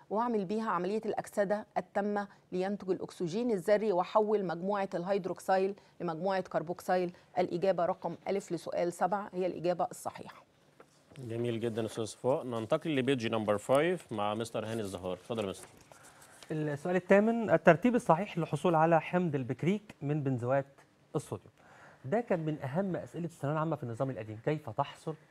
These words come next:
Speaker 3: على؟ وكان ده محور سؤال مهم جدا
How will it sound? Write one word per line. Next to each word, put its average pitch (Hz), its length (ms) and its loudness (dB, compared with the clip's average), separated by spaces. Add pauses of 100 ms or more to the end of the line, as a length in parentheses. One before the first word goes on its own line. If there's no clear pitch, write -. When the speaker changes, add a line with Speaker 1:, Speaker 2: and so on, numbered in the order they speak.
(120)
Speaker 3:
على؟ 110 160 -4 (920)
وكان 151 320 -2
ده 160 280 2 (120)
محور 139 420 0 (800)
سؤال 151 320 0
مهم 147 340 0
جدا 170 480 -2